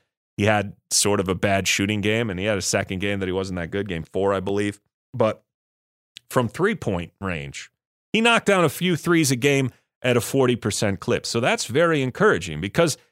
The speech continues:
it lends itself to the idea that many people hoped, which is when put alongside more talent, when put alongside a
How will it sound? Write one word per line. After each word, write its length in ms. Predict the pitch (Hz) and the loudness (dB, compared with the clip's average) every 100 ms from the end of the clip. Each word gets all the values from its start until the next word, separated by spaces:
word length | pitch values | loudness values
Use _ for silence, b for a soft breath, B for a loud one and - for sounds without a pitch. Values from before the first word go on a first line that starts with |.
| - | 2
it 160 | 143 | 2
lends 340 | 143 185 254 208 | 4 2 4 2
itself 480 | 175 - 165 160 147 | 2 4 4 2 0
to 100 | 151 | 0
the 140 | 147 | 2
idea 320 | 139 120 156 | 2 2 2
that 160 | 143 135 | 2 2
many 280 | 139 156 151 | 2 2 0
people 340 | 143 135 113 | -2 -2 0
hoped, 280 | 202 190 117 | 2 0 0
which 260 | 107 104 | -2 0
is 240 | 120 110 - b b - | 2 0 0 b b 0
when 260 | 127 147 | 2 2
put 200 | - 180 | 4 4
alongside 600 | 175 165 160 135 143 135 | 6 6 4 4 4 4
more 180 | 123 123 | 4 2
talent, 460 | - 139 151 185 - _ _ _ - | 2 2 2 0 -4 _ _ _ -2
when 220 | 127 127 | 0 0
put 240 | - 170 | 2 4
alongside 720 | 165 160 156 147 - 147 147 | 6 4 4 4 4 4 4
a 160 | 104 | 2